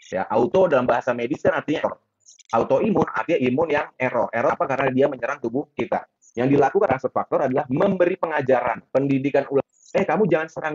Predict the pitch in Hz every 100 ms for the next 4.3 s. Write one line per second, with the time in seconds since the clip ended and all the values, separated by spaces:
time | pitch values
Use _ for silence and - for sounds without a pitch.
0 | 151 208 190 - - _ - - - 131
1 | 170 151 143 147 127 131 - 120 - -
2 | _ - - _ - 143 208 170 156 175
3 | 170 - 127 156 135 - 160 _ 117 113
4 | 95 - 107